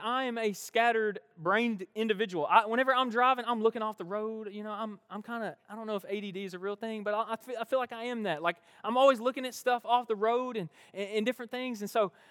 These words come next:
I, I'm a very distracted driver. So I cannot, I can't say anything to Hannah unless I deal with my own driving first, right? I can't do it, guys. I, I have no room to talk. I have no room to talk about my own driving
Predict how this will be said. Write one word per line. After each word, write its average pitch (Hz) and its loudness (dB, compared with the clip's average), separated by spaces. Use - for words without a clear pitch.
I, - 0
I'm 269 4
a 254 2
very 254 6
distracted 247 -2
driver. 233 4
So 220 -2
I 294 6
cannot, 269 -2
I 254 0
can't 302 -4
say 269 6
anything 294 0
to 262 0
Hannah 277 2
unless 254 2
I 262 6
deal 247 0
with 277 0
my 254 2
own 269 4
driving 247 2
first, 262 4
right? 226 4
I 330 6
can't 349 -2
do 349 4
it, 220 4
guys. 277 4
I, 294 12
I 302 4
have 302 4
no 285 6
room 311 -2
to 262 -8
talk. 233 2
I 247 0
have 269 2
no 285 0
room 330 -2
to 262 -18
talk 269 -2
about 240 2
my 196 -2
own 254 -2
driving 185 -2